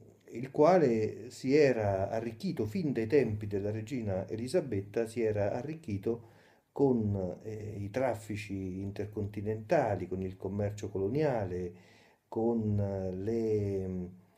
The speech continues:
eh, manifatture tessili, eh, e insomma, eh,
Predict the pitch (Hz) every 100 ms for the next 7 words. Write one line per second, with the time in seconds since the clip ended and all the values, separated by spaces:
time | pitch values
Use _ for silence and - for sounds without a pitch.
0 | - - 98 101 98 104 107 107 107 -
1 | 127 117 110 104 98 90 87 - _ -
2 | 135 - - - 98 92 90 85 - _
3 | _ _ _ _ _ _ _ _ _ _
4 | - _ _ _ _ _ _ - 107 101
5 | 98 95 92 87 110 104 - - 175 165
6 | 113 147 123 98 - 110 113 -